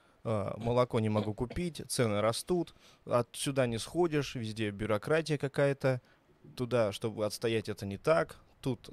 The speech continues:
и надо идти устраиваться, договариваться,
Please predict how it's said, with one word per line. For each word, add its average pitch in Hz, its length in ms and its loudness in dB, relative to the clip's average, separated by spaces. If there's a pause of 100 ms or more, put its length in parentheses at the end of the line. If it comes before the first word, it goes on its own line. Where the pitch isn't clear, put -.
(440)
и 95 400 -10
надо 104 500 -6
идти 113 340 -8
устраиваться, 101 600 -2
договариваться, 131 880 2